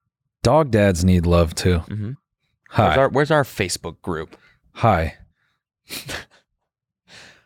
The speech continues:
Speaker 1: Hi, my name's Arthur, and I'm a dog dad. You know, some days <laughs> I have to get up and think, Who am I gonna make out with this morning in the bed?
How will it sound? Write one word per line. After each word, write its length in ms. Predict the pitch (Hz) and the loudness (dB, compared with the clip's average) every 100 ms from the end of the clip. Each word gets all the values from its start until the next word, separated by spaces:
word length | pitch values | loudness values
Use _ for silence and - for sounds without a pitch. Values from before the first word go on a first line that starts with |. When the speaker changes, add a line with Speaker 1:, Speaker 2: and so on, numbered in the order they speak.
| _ _ _ _ _ _ | _ _ _ _ _ _
Speaker 1:
Hi, 340 | - 104 78 - _ _ - | 0 0 0 -6 _ _ -2
my 100 | 170 | 0
name's 200 | 120 - | 0 0
Arthur, 500 | 92 82 - - - _ _ _ _ _ _ | 0 0 -4 -14 -20 _ _ _ _ _ _
and 80 | 95 | -2
I'm 100 | 92 | 0
a 60 | 92 | 2
dog 320 | 98 101 85 | 2 2 0
dad. 300 | 82 82 80 _ _ _ _ _ _ _ _ | -4 -8 -10 _ _ _ _ _ _ _ _
You 100 | 107 | 2
know, 320 | 107 92 - _ _ _ | 2 0 -4 _ _ _
some 260 | - 123 117 | -2 0 4
days 400 | 98 90 78 - - - _ | 4 2 0 -8 -16 -16 _
<laughs> 340 | - - _ - | -20 -20 _ -2
I 80 | 131 | -2
have 80 | 127 | 0
to 80 | |
get 180 | 98 101 | 2 4
up 160 | 95 87 | 2 0
and 140 | 82 | -2
think, 380 | 98 87 - - _ _ _ | -2 -2 -4 -18 _ _ _
Who 120 | - 147 | 0 2
am 60 | |
I 60 | 123 | 2
gonna 220 | 98 92 | 2 2
make 220 | 95 98 | 2 2
out 160 | 135 139 | 2 2
with 160 | 98 | 0
this 180 | 92 - | -2 -2
morning 240 | 95 90 90 | -2 0 0
in 100 | 87 | 0
the 60 | |
bed? 400 | 80 131 92 80 | 2 2 2 -2